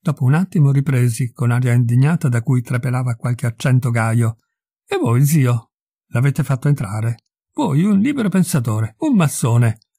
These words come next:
non l'avete cacciato?" Parve confuso, balbettò: "Senti, era un fatto straordinario, straordinario e provvidenziale.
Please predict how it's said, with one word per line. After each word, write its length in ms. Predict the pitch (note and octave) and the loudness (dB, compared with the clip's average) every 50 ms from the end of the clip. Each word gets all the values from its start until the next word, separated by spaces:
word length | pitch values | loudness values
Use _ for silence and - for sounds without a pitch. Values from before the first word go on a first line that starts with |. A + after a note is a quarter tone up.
| _ _ _ _ _ _ | _ _ _ _ _ _
non 160 | D4 C4+ A3 | -2 0 0
l'avete 340 | C#3+ A#2 C#3 G3+ A#3+ - D3+ | 0 0 -2 -2 -2 -2 -4
cacciato?" 600 | - C3 - - - C#3+ C3+ B2 - B2+ A#2 A2+ - _ _ _ _ _ _ _ _ _ _ _ _ _ _ _ | -4 -4 -4 -2 -2 -2 -2 -2 -4 -4 -6 -6 -8 _ _ _ _ _ _ _ _ _ _ _ _ _ _ _
Parve 300 | - - B2+ C3+ D3 D3 | -8 -4 -2 -2 -2 0
confuso, 580 | - D3+ D3+ C#3+ - C4 G3 A#2+ A#2+ A2 - - _ _ | 0 0 0 0 0 -2 -2 -2 -2 -6 -8 -10 _ _
balbettò: 580 | D3+ C3 B2 A#2+ A#2 A2+ - A2+ A2 G#2 G2+ - _ _ _ _ _ _ _ _ _ | -4 -2 -2 -2 -4 -4 -4 -4 -4 -4 -6 -12 _ _ _ _ _ _ _ _ _
"Senti, 640 | _ - A3+ F3+ C3+ C3+ B2 - C#3+ B2 C3 C3+ - _ _ _ _ _ _ _ _ | _ -6 -4 0 0 0 0 0 -2 -2 -2 -6 -10 _ _ _ _ _ _ _ _
era 200 | - C4 A#3+ A#3+ | -8 -4 -2 -2
un 60 | G#3+ | -2
fatto 280 | - B3 G#3+ - G3+ F#3 | -2 -2 -2 -2 -2 -2
straordinario, 1000 | - - - A#3+ - - F#3+ E3+ C#3+ C3+ C#3 F3 G#3 G3 C3+ G#2+ - - - _ _ _ _ _ _ _ _ | -2 -4 -6 -8 -6 -4 -2 0 0 0 0 0 -2 -2 -4 -4 -6 -8 -14 _ _ _ _ _ _ _ _
straordinario 960 | - - - - A#3+ A#3 - A3+ G3+ F3 E3 F#3 F3 G#3 - - D4 D4 C4 | -18 -16 -12 -10 -8 -6 -4 -2 0 0 0 0 0 -2 -2 -4 -4 -4 -4
e 60 | F#3+ | -4
provvidenziale. 920 | - A3+ A3+ G#3 A#3+ G#3+ F#3+ E3 D3+ A#2+ - A#2+ G#2 A2 A2 A2 A2 | -4 -4 -4 -2 0 0 2 2 2 2 0 -2 -2 -2 -2 -4 -4